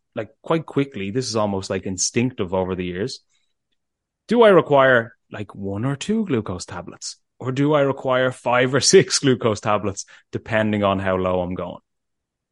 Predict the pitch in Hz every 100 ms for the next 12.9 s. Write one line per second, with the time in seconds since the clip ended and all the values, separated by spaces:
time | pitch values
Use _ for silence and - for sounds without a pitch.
0 | _ _ _ _ _ _ _ _ _ _
1 | - 147 165 160 143 143 135 127 110 107
2 | - 135 135 107 - - 123 117 127 123
3 | - _ _ _ - 123 127 107 107 143
4 | 151 165 156 135 135 123 117 104 120 110
5 | 107 104 101 - 113 104 - 104 98 92
6 | - _ _ _ _ _ - 107 98 95
7 | 107 92 92 104 127 156 156 - _ _
8 | _ _ _ _ _ _ _ _ _ _
9 | _ _ _ _ _ _ _ _ _ 117
10 | 127 120 131 127 - 127 117 98 113 113
11 | 113 - 113 104 104 120 127 104 92 -
12 | 92 95 90 - 95 90 110 131 135